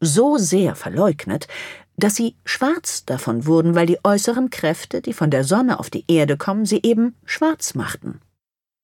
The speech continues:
Die Hautfarbe galt also gemäß dieser Aussagen als ein Produkt von persönlichen Verfehlungen von Menschengruppen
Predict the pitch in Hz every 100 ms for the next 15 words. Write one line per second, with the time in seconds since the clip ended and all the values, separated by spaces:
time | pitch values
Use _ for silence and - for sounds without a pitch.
0 | _ _ _ - 170 165 147 269 - -
1 | 117 - - _ _ _ 190 165 156 160
2 | 165 160 175 185 - 208 196 185 - 175
3 | - 190 208 208 180 - 180 180 185 175
4 | - - 190 175 175 - 180 165 151 151
5 | 190 190 214 - 185 156 160 180 220 156
6 | 139 143 127 - 139 160 185 - 240